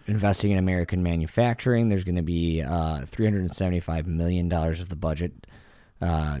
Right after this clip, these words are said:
going to the National Institutes of Standards and Technology. Um, I mean, anytime that they can, they can innovate more here in America and do more here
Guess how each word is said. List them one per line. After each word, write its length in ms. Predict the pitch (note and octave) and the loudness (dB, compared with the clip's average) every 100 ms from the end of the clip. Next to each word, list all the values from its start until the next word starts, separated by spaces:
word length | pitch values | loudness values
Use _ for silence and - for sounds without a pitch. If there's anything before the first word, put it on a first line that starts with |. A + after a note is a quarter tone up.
| C2 | -2
going 300 | F2+ E2 E2 | 0 2 0
to 200 | - F2 | 0 -2
the 260 | D2+ D#2+ E2 | 0 -2 0
National 440 | E2+ E2+ - E2+ | 0 -2 -2 -4
Institutes 760 | C#2 E2+ - - F2+ E2+ - - | -4 -6 -8 -6 -4 -4 -6 -10
of 180 | - | -10
Standards 540 | - - F2 F2 E2+ E2+ | -10 -4 -2 0 -2 -4
and 100 | D#2 | -4
Technology. 760 | F2 C2+ E2+ G2 C3 C#3 C#3+ D3+ - - - - _ - | -6 -4 -2 0 0 0 0 -2 -8 -20 -20 -20 _ -8
Um, 580 | D#2+ D#2+ D2 C#2 C2 - _ - | -4 -2 -2 -4 -8 -12 _ -4
I 60 | |
mean, 140 | G#2 G2+ | -2 0
anytime 480 | A#2 G#2+ G#2 F#2+ F2+ | 0 0 0 -2 -2
that 340 | - F2+ - | -6 -12 -8
they 100 | F#2 | -8
can, 340 | - E2 D2 | -6 -6 -6
they 100 | E2 | -6
can 260 | E2 E2+ E2+ | -4 -4 -4
innovate 420 | - F#2 D#2+ F2 | -2 -2 0 -2
more 200 | A#1+ F2+ | -4 -6
here 180 | D#2+ F2+ | -4 -4
in 60 | E2 | -2
America 600 | D#2+ E2 F#2+ - G#2 G2+ | -2 -2 -2 0 2 2
and 140 | C#2+ | -2
do 160 | D#2 E2 | -2 0
more 200 | E2+ F#2+ | 0 0
here 340 | G2 F#2+ F#2 | -2 -2 -4